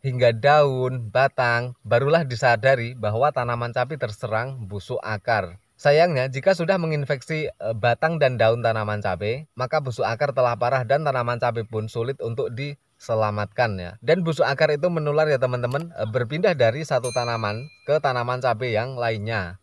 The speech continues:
Spora jamur mengudara dan juga dapat ditularkan oleh serangga serta peralatan perkebunan yang kotor.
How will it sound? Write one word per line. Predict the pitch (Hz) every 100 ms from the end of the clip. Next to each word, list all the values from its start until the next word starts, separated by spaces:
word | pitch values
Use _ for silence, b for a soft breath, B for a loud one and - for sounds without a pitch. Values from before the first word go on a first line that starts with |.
| _
Spora | 160 139 151 143
jamur | 135 147 170
mengudara | 156 147 127 113 104 107 139
dan | 131 165
juga | 170 143 147
dapat | 139 135 160
ditularkan | 147 151 139 131 135 151
oleh | 127 151 151 _
serangga | - 131 120 113 107 127 160 _ _
serta | - 170 143 120 117 135 -
peralatan | 143 143 143 143 156
perkebunan | 143 135 113 120 123 131
yang | 120 123 127
kotor. | - 110 - 107 95 92